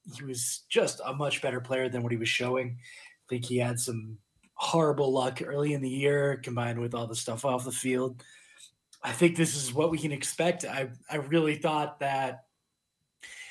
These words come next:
they were probably gonna, I thought they were gonna win this game. I thought the team was gonna get rolling.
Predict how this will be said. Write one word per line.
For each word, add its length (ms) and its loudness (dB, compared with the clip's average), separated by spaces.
they 140 6
were 60 4
probably 240 4
gonna, 160 2
I 40 -2
thought 200 2
they 80 2
were 80 2
gonna 120 -2
win 140 0
this 200 -4
game. 340 -2
I 80 -8
thought 240 -6
the 60 -18
team 260 -6
was 160 -8
gonna 160 -6
get 180 -10
rolling. 540 -2